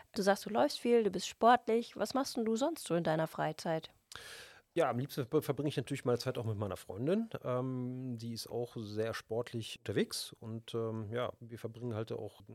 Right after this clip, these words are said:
Speaker 2: gerne die Zeit mit dem Fahrradfahren, sobald es zulässt. Da auch nochmal Werbung für Soest, auch der Möhnesee, der in, fahrradtechnisch sehr gut erreichbar ist, ist, äh, sehr schön anzusehen und kann man die eine oder andere Tour machen und ja, deswegen sind wir eigentlich sehr, sehr sportlich aufgestellt hier irgendwie.
Speaker 1: Mhm.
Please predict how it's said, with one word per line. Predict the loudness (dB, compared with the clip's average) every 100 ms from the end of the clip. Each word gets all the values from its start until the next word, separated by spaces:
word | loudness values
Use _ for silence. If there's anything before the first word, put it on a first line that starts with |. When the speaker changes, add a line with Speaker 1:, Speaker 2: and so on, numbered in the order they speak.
| -12
Speaker 2:
gerne | -4 -2
die | 0
Zeit | -2 -4
mit | -6
dem |
Fahrradfahren, | -4 -4 -4 -4 -4 -4
sobald | -2 -4 -4
es | -8 -6
zulässt. | -4 0 0 0 -2 -6
Da | -6
auch | -4
nochmal | -4 0
Werbung | 2 0 0
für | -4
Soest, | 0 2 2 -2
auch | -6 -8
der | -4
Möhnesee, | 4 6 6 4 2 2
der | 2 0 -2
in, | -4 -4 -6 -6 -4
fahrradtechnisch | -2 0 0 -2 -2 -2
sehr | 0
gut | 0 -2
erreichbar | -2 -2 -2 0 -2
ist, | -2 -8 -14 -18 -18 -18 -20
ist, | -18 -14 -8
äh, | -4 -4 -4 0
sehr | 0
schön | 2 2 2
anzusehen | 0 -2 -4 -2 0 -2
und | -4 -8 -8 -6
kann | -4
man | -2
die | -2
eine | -2 -4
oder |
andere | -4 -6 -6
Tour | -2 -2
machen | -2 -4 -6
und | -6 -10 -12 -14 -10
ja, | -6 -6 -6
deswegen | -6 -4
sind | -4 -6 -6
wir | -10
eigentlich | -8 -10 -8
sehr, | -8 -6
sehr | -6
sportlich | -6 -6 -6 -6
aufgestellt | -8 -8 -10 -10 -14
hier | -12
irgendwie. | -14 -14 -20 _ -6
Speaker 1:
Mhm. | -2 -2 -2